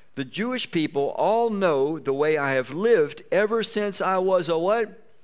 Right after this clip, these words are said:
A child." Now, now, Paul, first of all, he established congeniality. He, he was polite to Agrippa. It does us well when we're gonna tell our story to somebody. Try, try to build a bridge with them. Try to make it a pleasant conversation.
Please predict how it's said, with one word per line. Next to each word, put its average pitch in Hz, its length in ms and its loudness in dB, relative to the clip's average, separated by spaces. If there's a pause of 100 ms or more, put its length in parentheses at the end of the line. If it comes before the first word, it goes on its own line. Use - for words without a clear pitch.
(300)
A 110 60 -18
child." 113 460 -2
Now, 120 240 -2
now, 107 340 -8 (140)
Paul, 143 580 -2 (480)
first 185 280 -2
of 185 80 -2
all, 156 220 2
he 143 200 -6
established 139 640 -4
congeniality. 113 960 -6
He, 123 260 -10 (160)
he 143 120 -8
was 131 160 -8
polite 151 600 -4
to 113 180 -8
Agrippa. 104 440 -8 (180)
It - 240 -8
does 170 300 0
us - 360 -6
well 131 460 -2 (300)
when 131 160 -4
we're 127 120 -2
gonna 123 180 -2
tell 175 280 -4
our 143 140 -2
story 185 380 -4
to 143 80 -6
somebody. 117 580 -2 (360)
Try, - 280 -8
try 196 220 -6
to 180 60 -6
build 156 340 -6
a 131 60 -2
bridge 185 460 -4
with 135 180 -8
them. 110 220 -6
Try 180 220 -4
to 165 80 -4
make 156 240 -6
it 135 80 -4
a 120 40 -4
pleasant 180 600 -8
conversation. 113 680 -8